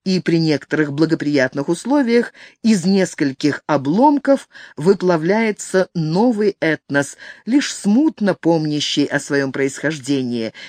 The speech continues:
ибо для него куда важнее дата его нового рождения. И снова процесс проходит те же стадии, если его случайно не прервет постороннее воздействие. Наглядных примеров для того,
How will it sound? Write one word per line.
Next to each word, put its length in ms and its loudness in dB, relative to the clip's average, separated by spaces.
ибо 340 2
для 220 0
него 480 2
куда 380 4
важнее 500 4
дата 760 0
его 320 0
нового 520 -2
рождения. 760 -6
И 80 2
снова 500 4
процесс 640 0
проходит 580 0
те 200 0
же 120 -2
стадии, 720 -2
если 300 -2
его 160 0
случайно 640 0
не 140 2
прервет 560 -2
постороннее 720 -2
воздействие. 880 -6
Наглядных 560 2
примеров 460 2
для 160 0
того, 340 4